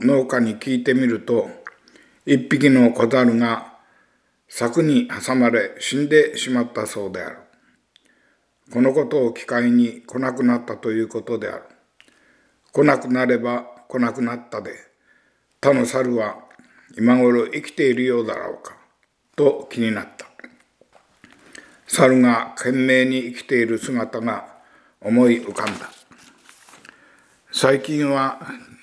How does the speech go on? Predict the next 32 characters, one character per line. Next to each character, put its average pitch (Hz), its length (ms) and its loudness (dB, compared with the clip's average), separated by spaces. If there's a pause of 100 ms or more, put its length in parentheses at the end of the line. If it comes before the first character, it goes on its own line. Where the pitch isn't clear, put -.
(220)
生 113 120 -10
き 165 160 6
る 143 160 -2
と 123 140 2
い 113 100 6
う 113 100 2
こ - 140 -6
と、 - 180 -20 (680)
命 160 440 2
と 117 180 2
い 120 120 4
う 120 60 0
こ 117 140 -6
と 120 140 -6
が 113 400 -4
お 120 80 -2
ろ 139 120 0
そ 131 160 -6
か 110 140 -2
に 123 380 0
さ - 140 -6
れ 117 100 2
て 117 200 -2
い 113 60 0
る 113 80 -4
よ 117 140 0
う 113 60 -2
な 104 120 -6
気 107 180 -14
が 104 120 -10
す - 160 -12
る。 82 100 -18